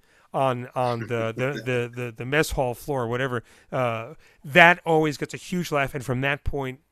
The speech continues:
Speaker 1: on, uh, they, they feel, you know, okay, uh, it's okay to laugh at this. And, but, uh, it's really,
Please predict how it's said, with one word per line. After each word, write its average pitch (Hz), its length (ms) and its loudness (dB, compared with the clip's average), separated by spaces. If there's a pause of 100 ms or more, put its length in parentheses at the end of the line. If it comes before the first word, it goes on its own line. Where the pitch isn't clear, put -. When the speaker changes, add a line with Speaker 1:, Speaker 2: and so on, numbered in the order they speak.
(220)
Speaker 1:
on, 120 340 -4 (340)
uh, 113 340 -4 (360)
they, 139 160 0
they 127 180 -2
feel, 117 340 -10 (180)
you 123 160 -8
know, 104 200 -10 (100)
okay, 135 300 0
uh, 123 200 -4 (140)
it's 156 180 -6
okay 151 280 -2
to 135 100 -6
laugh 127 360 -4
at - 120 -10
this. 113 320 -18
And, 110 340 -10 (500)
but, 175 300 4
uh, 180 180 -4
it's 175 300 0
really, 165 580 -4